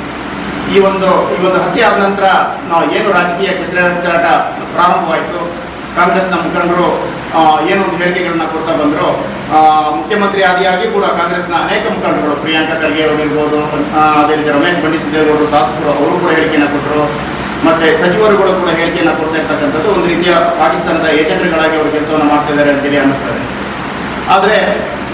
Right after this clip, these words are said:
ಆ, ಇವತ್ತು ಎನ್ ಐ ಎ ತನಿಖೆಯಲ್ಲಿ ಕೂಡ ಬಯಲಾಗಿದೆ, ಆ, ಅಲ್ಲಿ ಧರ್ಮವನ್ನ ಕೇಳಿ ಹತ್ಯೆ ಮಾಡಿದ್ರು ಅಂತೇಳಿ. ಆ, ಇವರು ಇಲ್ಲೇ ಎಲ್ಲ ಧರ್ಮವನ್ನ ಕೇಳಿ ಹತ್ಯೆ ಮಾಡಿಲ್ಲ ಅಂತೇಳಿ, ಆ,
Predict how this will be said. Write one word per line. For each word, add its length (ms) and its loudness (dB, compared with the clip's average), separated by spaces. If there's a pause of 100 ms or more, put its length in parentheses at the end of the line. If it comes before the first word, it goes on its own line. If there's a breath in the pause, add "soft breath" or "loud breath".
(640)
ಆ, 260 4
ಇವತ್ತು 240 4
ಎನ್ 240 2
ಐ 120 4
ಎ 140 4
ತನಿಖೆಯಲ್ಲಿ 500 0
ಕೂಡ 160 0
ಬಯಲಾಗಿದೆ, 840 0
ಆ, 360 2
ಅಲ್ಲಿ 180 -2
ಧರ್ಮವನ್ನ 400 0
ಕೇಳಿ 300 -2
ಹತ್ಯೆ 220 0
ಮಾಡಿದ್ರು 380 -2
ಅಂತೇಳಿ. 360 -2 (420)
ಆ, 140 4
ಇವರು 220 4
ಇಲ್ಲೇ 180 4
ಎಲ್ಲ 220 2
ಧರ್ಮವನ್ನ 380 2
ಕೇಳಿ 280 -2
ಹತ್ಯೆ 280 -4
ಮಾಡಿಲ್ಲ 280 0
ಅಂತೇಳಿ, 560 -2
ಆ, 100 0